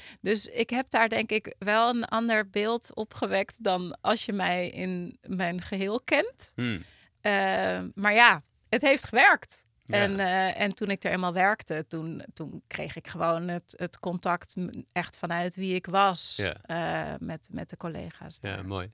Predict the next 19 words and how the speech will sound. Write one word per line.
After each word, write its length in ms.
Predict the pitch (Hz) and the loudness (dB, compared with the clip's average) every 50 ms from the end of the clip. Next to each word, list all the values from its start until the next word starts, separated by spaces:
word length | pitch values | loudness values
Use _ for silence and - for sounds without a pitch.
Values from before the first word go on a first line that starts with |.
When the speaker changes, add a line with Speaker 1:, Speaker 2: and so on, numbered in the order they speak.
| _ - | _ -12
Speaker 1:
Ja. 260 | 175 185 95 92 190 _ - | -12 -10 -10 -12 -14 _ -10
Speaker 2:
Mooi. 200 | 104 98 95 98 _ _ _ _ _ _ _ _ - - _ _ _ _ _ _ - | -8 -8 -8 -8 _ _ _ _ _ _ _ _ -20 -20 _ _ _ _ _ _ -4
Hey, 200 | - 123 110 - | -4 -2 -2 -2
eh, 100 | - 139 | -6 -8
eh, 60 | - - - - _ | -6 -6 -10 -12 _
je, 80 | - - | -14 -16
je 80 | - - _ _ | -16 -16 _ _
hebt 140 | - 127 117 | -10 -6 -4
daar 120 | 139 135 143 | -2 -2 -2
dus 80 | 131 | -4
best 140 | 113 117 107 | -6 -6 -4
wel, 240 | 113 101 98 98 - _ _ _ | -2 -4 -4 -4 -8 _ _ _
ehm, 640 | - 104 98 95 95 92 92 92 92 92 92 92 92 90 _ _ _ _ _ _ | -6 -2 -2 0 0 0 0 0 -2 -2 -4 -4 -8 -10 _ _ _ _ _ _
inderdaad 280 | - 107 110 98 98 - | -10 -8 -6 -6 -6 -6
zeven 180 | - 120 104 | -4 -4 -2
jaar 100 | 104 98 | -2 -4
gewerkt, 240 | 87 98 101 120 110 | -4 -4 -6 -6 -6
zei 240 | - 123 120 143 | -6 -8 -8 -8
je. 0 | 190 | -12